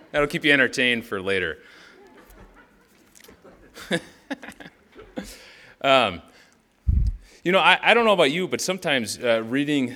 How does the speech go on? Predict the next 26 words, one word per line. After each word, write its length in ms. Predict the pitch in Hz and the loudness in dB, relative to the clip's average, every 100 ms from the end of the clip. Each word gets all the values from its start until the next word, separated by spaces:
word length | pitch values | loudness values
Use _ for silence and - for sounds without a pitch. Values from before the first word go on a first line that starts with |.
| - | -12
something 380 | - 135 135 127 | -8 -8 -6 -8
like 160 | 120 | -8
the 80 | 117 | -8
book 160 | 107 110 | -10 -10
of 100 | 90 | -8
Judges 680 | 104 110 110 117 113 110 110 | -6 -6 -6 -6 -6 -8 -10
or 240 | 143 156 | -8 -6
reading 520 | 135 131 127 120 120 | -6 -6 -6 -6 -8
the 100 | 104 | -12
commands 420 | - 107 107 110 104 | -16 -12 -10 -10 -12
of 80 | |
God, 300 | 101 101 104 | -8 -6 -6
you, 100 | 120 | -8
you 140 | 151 165 | -10 -8
get 160 | 240 | -8
into 200 | 302 208 | -8 -10
Judges 720 | 135 117 120 110 107 95 92 - | -4 0 0 0 -6 -6 -8 -8
and 260 | 123 120 120 | -6 -6 -6
you 80 | 135 | -6
see 240 | - 220 | -8 -8
the 120 | 208 | -8
people 480 | - - 170 127 113 | -10 -10 -12 -6 -8
just 400 | 98 110 - - | -6 -10 -10 -12
start 440 | - 131 127 101 | -6 -6 -6 -8
going 340 | 117 113 107 87 | -8 -8 -8 -14
crazy, 720 | - - 95 98 78 73 - | -18 -12 -8 -8 -10 -18 -20